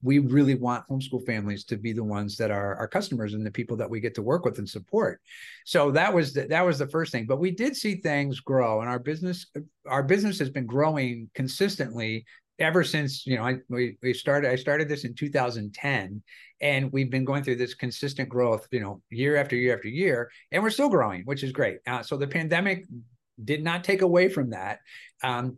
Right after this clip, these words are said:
and it's interesting because it's like, when you get the trend, like, everybody went online. And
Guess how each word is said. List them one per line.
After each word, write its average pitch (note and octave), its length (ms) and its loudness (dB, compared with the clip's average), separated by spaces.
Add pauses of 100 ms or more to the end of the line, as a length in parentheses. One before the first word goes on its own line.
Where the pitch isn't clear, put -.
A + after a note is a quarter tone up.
and G3 120 6
it's F#3+ 140 0
interesting G#3+ 480 0
because C#3 540 -2
it's C#3 180 -8
like, C#3+ 300 2
when D#3 400 2
you E3 180 4
get F#3 340 2 (120)
the D#3 100 0
trend, C#3+ 500 0
like, A#2 220 -2
everybody D3 400 2
went C3 200 0
online. G#2+ 640 -4
And C3 240 0